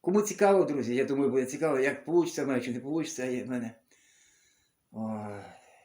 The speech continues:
підписуйтесь на канал, щоб не пропустити важливих відео, не пропустити нашу історію, щоб бути в курсі всіх дальніших подій, які, е,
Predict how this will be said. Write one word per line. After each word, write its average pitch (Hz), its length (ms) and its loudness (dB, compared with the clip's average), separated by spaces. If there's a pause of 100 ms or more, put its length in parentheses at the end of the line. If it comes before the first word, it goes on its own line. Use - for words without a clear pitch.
(260)
підписуйтесь 147 540 4
на 135 80 -2
канал, 143 380 0 (340)
щоб - 300 -8
не 139 140 0
пропустити 139 720 -6 (180)
важливих 120 580 -2
відео, 131 460 -2 (300)
не 127 120 0
пропустити 147 460 -6
нашу 127 240 -2
історію, 135 440 0
щоб 120 180 -4
бути 120 180 -6
в 117 80 -12
курсі 139 440 -8 (240)
всіх 139 440 -8
дальніших 120 680 -4 (920)
подій, 131 640 0
які, 107 220 -6
е, 117 60 -2